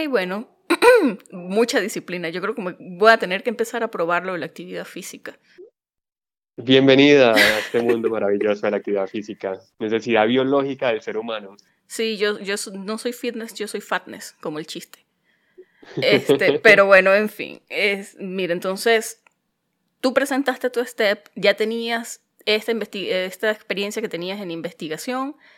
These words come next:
Speaker 1: me imagino que, bueno, con un cierto número de publicaciones, preparaste tu aplicación para el match. ¿Cómo te fue en ese proceso de match?
Speaker 2: Bueno, eh,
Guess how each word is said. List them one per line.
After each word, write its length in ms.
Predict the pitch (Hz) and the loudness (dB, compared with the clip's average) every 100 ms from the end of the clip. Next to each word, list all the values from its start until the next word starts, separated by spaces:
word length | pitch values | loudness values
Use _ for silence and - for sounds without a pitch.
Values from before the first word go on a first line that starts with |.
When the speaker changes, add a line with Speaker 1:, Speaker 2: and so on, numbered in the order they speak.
| _ _ - | _ _ -8
Speaker 1:
me 120 | 196 | -6
imagino 540 | 190 180 196 190 190 | -4 -4 -4 -6 -6
que, 180 | 190 165 | -4 -4
bueno, 260 | 170 170 160 | -2 -6 -8
con 140 | 151 | -10
un 380 | 156 - 185 185 | -10 -10 -10 -6
cierto 340 | - 180 185 | -4 -2 -4
número 300 | 175 175 160 | -8 -6 -6
de 60 | 156 | -8
publicaciones, 760 | 143 170 - 170 - 220 240 | -10 -14 -12 -8 -4 -2 -4
preparaste 600 | - 196 190 165 214 226 | -4 -4 -2 -2 -2 -4
tu 120 | 254 | -6
aplicación 580 | 233 202 - 196 - 214 | -4 -4 -10 -8 -6 -4
para 160 | 240 240 | -4 -4
el 100 | 240 | -4
match. 440 | 233 208 - - - _ _ _ _ _ _ _ | -4 -6 -10 -18 -20 _ _ _ _ _ _ _
¿Cómo 280 | 254 381 392 | 2 2 0
te 160 | 233 | 0
fue 320 | 185 - 262 | -2 -2 -2
en 80 | 302 | 0
ese 180 | 285 285 | -4 -8
proceso 500 | 285 165 - 180 214 | -10 -10 -10 -8 -8
de 100 | 180 | -8
match? 400 | 156 - - - _ _ _ _ _ _ _ _ _ | -8 -12 -18 -20 _ _ _ _ _ _ _ _ _
Speaker 2:
Bueno, 340 | 120 117 101 98 | 4 4 4 -4
eh, 500 | - 120 117 117 - | -6 -2 0 0 -4